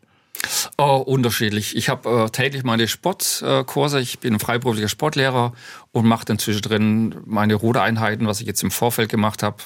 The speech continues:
Ähm, ja, jeden zweiten, dritten Tag mein eigenes, äh, Training, also sehr unterschiedlich.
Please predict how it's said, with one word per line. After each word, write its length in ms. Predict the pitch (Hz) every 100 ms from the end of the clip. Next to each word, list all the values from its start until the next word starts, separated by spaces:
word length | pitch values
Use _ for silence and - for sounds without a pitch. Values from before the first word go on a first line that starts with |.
| -
Ähm, 460 | 98 92 104 101 101 - - - - -
ja, 180 | 98 101
jeden 220 | 98 104
zweiten, 300 | - 92 104
dritten 240 | - 107
Tag 300 | 101 98 101
mein 120 | 101 98
eigenes, 540 | 95 120 107 - -
äh, 320 | 113 101 98
Training, 480 | 104 - 104 107 107
also 160 | 98 -
sehr 160 | 98
unterschiedlich. 580 | 87 95 - - -